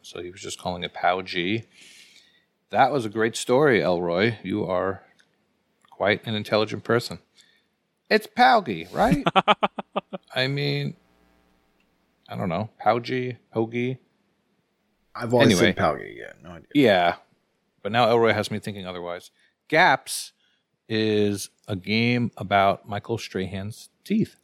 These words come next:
Speaker 1: No, it is not. It is a game where you have a word and there's a letter missing, and you have to figure out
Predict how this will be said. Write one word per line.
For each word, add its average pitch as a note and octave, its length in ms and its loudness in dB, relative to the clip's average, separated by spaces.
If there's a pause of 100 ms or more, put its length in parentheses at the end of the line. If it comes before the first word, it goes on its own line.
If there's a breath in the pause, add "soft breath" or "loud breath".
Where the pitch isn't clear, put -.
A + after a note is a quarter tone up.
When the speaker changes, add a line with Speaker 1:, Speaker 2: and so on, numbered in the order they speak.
(200)
Speaker 1:
No, E3+ 280 6
it A#2+ 80 2
is G#2 120 -2
not. E2 280 -10
It C3+ 120 -6
is C3+ 120 -2
a B2 80 -2
game A#2 480 -4
where G2 520 -2 (340 soft breath)
you F#2 120 -8
have F2 240 -2 (120)
a G#2+ 60 -6
word D#3+ 460 4 (280 loud breath)
and F#2+ 200 0
there's F2+ 180 -2
a F#2 60 0
letter B2+ 240 2
missing, A#2+ 440 -2 (340)
and F#2+ 160 -8
you F2+ 80 -2
have E2+ 100 -6
to F#2+ 80 -4
figure G2 360 -4
out F3 220 2